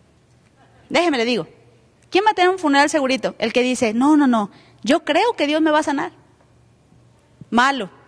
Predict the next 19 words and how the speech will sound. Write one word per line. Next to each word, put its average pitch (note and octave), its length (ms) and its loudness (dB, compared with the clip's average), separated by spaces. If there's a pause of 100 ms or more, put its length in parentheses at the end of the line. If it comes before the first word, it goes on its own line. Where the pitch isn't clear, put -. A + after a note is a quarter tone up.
(120)
Vayan C4+ 360 -2
comprando C4+ 400 -2
las C4+ 160 -2
coronas, C#4+ 460 2
mándenlas C#4 460 0
a A#3+ 40 -2
hacer, D4 280 0 (340)
cómprese C4+ 420 2
su C4 100 -4
traje B3+ 280 0
negro A3+ 320 -2
de G#3 100 -2
una C4 140 2
vez. A3 300 -4 (3000)
Porque C4 560 2
eso C#4 240 0
no B3 300 0
es G3+ 240 -8
fe. - 240 -8